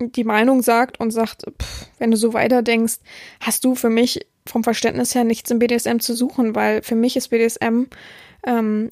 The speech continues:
eben Toleranz. Super wichtig. Bei uns ist Toleranz ein wichtig großes Wort. Und wenn du sagst, „Äh, du bist nicht dominant, äh, nur weil du eine Frau bist“, äh,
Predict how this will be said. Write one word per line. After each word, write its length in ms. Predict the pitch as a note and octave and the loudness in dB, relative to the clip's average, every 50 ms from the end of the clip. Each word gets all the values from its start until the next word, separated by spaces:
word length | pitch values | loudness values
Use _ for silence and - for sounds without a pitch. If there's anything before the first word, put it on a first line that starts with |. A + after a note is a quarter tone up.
| - - | -6 -2
eben 220 | A#3 A#3 A3+ A#3+ | 0 2 2 2
Toleranz. 640 | A#3 C4 B3+ C4+ C4+ D4+ - C#4 A3+ - - - - _ _ _ _ _ | 2 4 4 4 4 2 0 -2 -2 -4 -6 -8 -10 _ _ _ _ _
Super 360 | - - C#4 D#4+ - E4+ D4+ | -2 0 0 2 2 2 2
wichtig. 340 | C#4+ D#4 - - - A#3+ A3+ | 2 0 0 -2 -4 -4 -2
Bei 100 | - A#3 | -2 -4
uns 260 | - - C#4+ E4 - | -2 -2 -4 -4 -4
ist 120 | C4 - - | -6 -6 -2
Toleranz 480 | - A#3 A#3 A#3 A#3 A#3+ C4 D4+ - | 0 0 0 2 0 0 -2 -2 -4
ein 220 | - B3 A#3 A3+ A3 | -2 -2 -2 0 0
wichtig 400 | C4 C4 - - - C#4 - - | 0 -2 -2 -4 -10 -10 -10 -10
großes 460 | - - A#3+ A#3+ - - B3+ B3 - | -8 -6 -4 -4 -4 -6 -8 -6 -2
Wort. 340 | C#4+ C#4 A#3+ B3 - - - _ - - - - - | -2 -2 -2 -2 -4 -8 -16 _ -20 -20 -20 -18 -6
Und 160 | - A3+ A3 | -2 0 0
wenn 120 | A3 A3+ A3+ | 2 2 2
du 160 | A#3+ B3+ B3+ | 2 2 0
sagst, 380 | B3 B3 A#3 A#3 A#3 - - - | 0 0 -2 -4 -4 -6 -2 -2
„Äh, 100 | C#4 C4 | -2 -2
du 100 | C4 A#3 | 0 -2
bist 200 | C#4 C4+ - F#4 | -2 0 2 2
nicht 160 | D#4 - C#4+ | 0 2 2
dominant, 580 | C4+ C4 B3+ B3+ B3+ B3+ C4 C#4 D4+ E4+ - - | 2 4 4 4 4 4 2 2 -2 -4 -6 -2
äh, 340 | - C4 C4+ C4+ C4 C4 C4 - - - - _ _ | 0 4 6 6 6 4 2 -4 -20 -20 -20 _ _
nur 140 | - C4 B3 | -4 2 4
weil 100 | C4+ C4+ | 4 4
du 80 | C4 C4 | 4 4
eine 120 | B3+ B3+ | 2 2
Frau 320 | - - B3+ C4 D4+ D#4+ - | 2 2 2 4 4 4 4
bist“, 500 | B3+ B3+ C4+ D4+ D#4 - - - - - | 4 2 2 2 0 -4 -6 -10 -6 -4
äh, 320 | - B3 B3+ B3 - - | -2 0 0 0 -2 -4